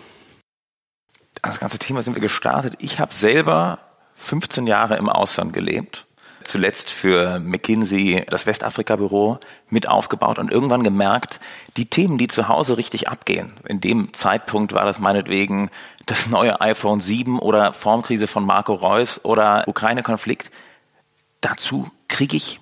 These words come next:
weder von den Zeitungen, die ich lese, ein richtig ausdifferenziertes Meinungsbild, hab auch nicht die Zeit, da richtig tief einzusteigen. In sozialen Netzwerken, bevor das damals ein Thema war, ist mir schon irgendwie aufgefallen, hänge ich in meiner Filterblase fest.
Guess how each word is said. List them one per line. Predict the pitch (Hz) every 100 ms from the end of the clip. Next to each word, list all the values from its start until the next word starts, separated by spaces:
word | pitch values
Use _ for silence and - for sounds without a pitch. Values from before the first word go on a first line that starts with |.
| -
weder | - - 117 151 156
von | 123
den | 101
Zeitungen, | - - - 139
die | 131
ich | 135
lese, | 120 139 143 160
ein | 110
richtig | 113 - 135 -
ausdifferenziertes | 113 - 120 113 117 101 95
Meinungsbild, | 95 98 117 - 156 -
hab | -
auch | -
nicht | 98 -
die | -
Zeit, | - - 71 127 - -
da | 117
richtig | 117 117 113
tief | - -
einzusteigen. | - 117 - - - 69 76 - - - - - - _
In | 120
sozialen | 113 104 120 117 107
Netzwerken, | 139 - 110 90 - 98
bevor | 95 - 123
das | 104
damals | 107 92 92
ein | 95
Thema | - 139 117
war, | 95 107 113 - - _
ist | 156 -
mir |
schon | 170 131
irgendwie | - 165 127
aufgefallen, | 135 139 123 - 107 110 - - - _
hänge | - 120 139
ich |
in | 117
meiner | 104 101
Filterblase | 101 139 147 104 92 95 92
fest. | - - 143 - -